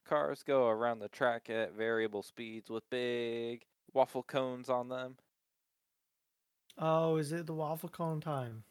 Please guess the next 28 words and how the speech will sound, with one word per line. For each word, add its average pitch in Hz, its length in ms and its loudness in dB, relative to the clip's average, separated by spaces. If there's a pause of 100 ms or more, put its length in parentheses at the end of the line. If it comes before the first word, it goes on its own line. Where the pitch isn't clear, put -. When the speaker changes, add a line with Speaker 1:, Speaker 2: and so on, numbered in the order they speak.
(220)
Speaker 2:
I 123 40 -4
Speaker 1:
It's 143 160 -4
Speaker 2:
didn't 143 60 -6
Speaker 1:
wa-, 135 140 6
Speaker 2:
realize 139 200 0
Speaker 1:
and 139 80 -2
Speaker 2:
that. 131 80 -6
Speaker 1:
paint, 151 300 -2 (380)
and 139 240 -2
paint, 151 420 -2
waffle 135 360 -4
cone 147 280 -6
and 135 140 -12
paint. 147 320 -8 (1500)
And 151 180 -8
we're 143 200 -6
gonna 160 800 -6 (640)
watch - 260 -8
cars 127 380 0
go 131 260 0
around, 113 500 0
and 117 220 -10 (640)
it's - 100 -6
not 156 140 4
a 123 40 2
circle. 466 520 4
Speaker 2:
Woo! 359 580 -6 (480)
Speaker 1:
It's, - 300 -14